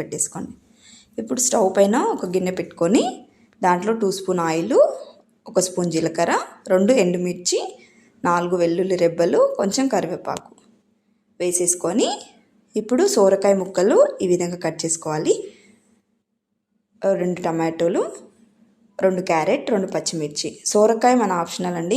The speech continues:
ఎన్నైనా వేసేసుకోవచ్చు. ఇప్పుడు ఇవన్నీ స్టవ్ పైన ఉన్న గిన్నెలో వేసేసుకొని ఒకసారి కలిపేసుకోవాలి. చింతపండు ముందుగానే నానబెట్టుకోవాలండి. నానబెట్టుకొని ఈ విధంగా వీడియోలో చూపిస్తున్నట్టుగా రసం తీసి సైడ్లో పెట్టేసుకోండి.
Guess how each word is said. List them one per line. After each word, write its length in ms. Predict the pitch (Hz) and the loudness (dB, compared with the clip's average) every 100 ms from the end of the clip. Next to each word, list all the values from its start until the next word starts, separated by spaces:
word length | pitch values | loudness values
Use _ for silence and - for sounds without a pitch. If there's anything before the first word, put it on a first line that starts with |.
| 311 | 2
ఎన్నైనా 300 | 220 214 202 185 | 2 2 0 -2
వేసేసుకోవచ్చు. 680 | - 170 - 185 - - - - _ _ _ _ 262 | -2 -4 -4 -4 -4 -6 -10 -18 _ _ _ _ -4
ఇప్పుడు 220 | - 233 302 | 0 0 2
ఇవన్నీ 320 | 208 185 220 427 - - - | 2 2 0 -2 -8 -14 -6
స్టవ్ 240 | - 175 170 156 - | 0 2 2 0 0
పైన 160 | 185 175 175 | 2 2 -2
ఉన్న 140 | 175 160 | -4 -4
గిన్నెలో 300 | 165 165 160 | -2 -2 0
వేసేసుకొని 500 | 165 170 170 - 269 320 | -2 -2 -4 -4 -2 -2
ఒకసారి 360 | 185 180 202 277 | -2 0 0 0
కలిపేసుకోవాలి. 720 | 196 151 - - 165 151 - - _ _ _ _ - | 0 -2 -8 -8 -6 -6 -10 -18 _ _ _ _ -2
చింతపండు 540 | 220 233 226 220 294 320 | 0 2 2 0 2 2
ముందుగానే 420 | 196 190 196 202 180 | 2 2 2 0 -2
నానబెట్టుకోవాలండి. 880 | 175 180 185 - 170 170 175 262 622 - - - 196 | -4 -6 -14 -4 -2 0 2 4 4 0 -12 -6 0
నానబెట్టుకొని 680 | 180 180 190 - 185 185 359 640 - - 214 | 0 2 0 0 0 2 2 0 -8 -6 0
ఈ 40 | 202 | 2
విధంగా 300 | 202 196 190 | 2 2 2
వీడియోలో 260 | 185 190 185 185 | 2 2 0 -4
చూపిస్తున్నట్టుగా 680 | - - 180 180 190 285 - - - - _ _ _ | -4 -4 -4 -8 -4 -4 -4 -10 -20 -20 _ _ _
రసం 340 | 196 190 196 208 196 | 2 2 2 -2 -2
తీసి 200 | 190 311 339 | -2 0 2
సైడ్లో 260 | 202 185 180 | 2 2 -2
పెట్టేసుకోండి. 580 | - - - - - | -6 -6 -6 -10 -10